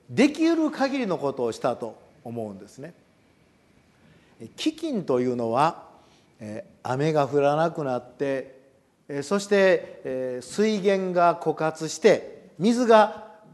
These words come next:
取れなくなってしまう、なくなってしまう。地が乾いて家畜がどんどん死んでいく。そして人の命も、命も奪われていくという、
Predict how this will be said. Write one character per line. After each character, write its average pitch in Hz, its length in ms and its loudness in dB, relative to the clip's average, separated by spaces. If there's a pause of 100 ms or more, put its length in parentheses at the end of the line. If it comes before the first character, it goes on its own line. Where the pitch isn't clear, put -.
(180)
取 131 160 -8
れ 131 60 -6
な 175 100 -4
く - 100 -8
な 175 120 -6
っ - 20 -16
て 113 160 -14
し - 160 -12
ま - 180 -14
う、 113 40 -14
な 175 120 -4
く 226 120 -2
な 247 120 0
っ 262 80 -8
て 220 120 -6
し - 120 -12
ま 92 120 -18
う。 - 20 -20 (1160)
地 285 160 0
が 226 200 10
乾 180 300 0
い 143 60 -4
て - 220 -18 (760)
家 127 120 -10
畜 147 240 -8
が 151 160 -2
ど 165 160 -8
ん 254 120 -10
ど 294 160 -6
ん 220 180 -10 (1300)
死 - 200 -16
ん 113 100 -12
で 113 140 -8
い 110 40 -12
く。 - 180 -20 (1120)
そ 247 160 0
し 240 60 -4
て 240 380 4
人 320 220 4
の 311 120 6
命 339 440 0
も、 165 140 -4
命 302 360 0
も 147 640 0 (100)
奪 160 240 2
わ 160 140 4
れ 156 140 6
て 151 200 0
い 147 60 0
く 147 140 -4
と 123 180 -2
い 131 80 0
う、 139 140 -2